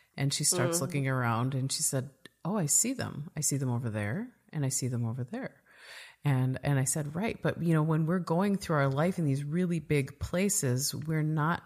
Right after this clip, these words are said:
Speaker 1: necessarily noticing where those signs are because it's not the same way that we came in.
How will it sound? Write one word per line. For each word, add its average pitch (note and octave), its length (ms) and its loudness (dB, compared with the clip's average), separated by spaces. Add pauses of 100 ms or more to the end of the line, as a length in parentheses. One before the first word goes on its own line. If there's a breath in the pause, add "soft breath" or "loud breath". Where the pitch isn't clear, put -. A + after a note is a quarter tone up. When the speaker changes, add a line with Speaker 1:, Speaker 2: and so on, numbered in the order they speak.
Speaker 1:
necessarily C#3+ 1000 2
noticing C#3 720 0
where C3+ 160 2
those B2 280 0
signs B2 440 2
are F3 280 0
because E3+ 280 0
it's D#3+ 180 0
not D3+ 160 0
the D#3+ 80 -2
same C#3+ 280 4
way C3+ 140 2
that C#3 160 -2
we C3 100 0
came B2+ 320 2
in. G3+ 260 0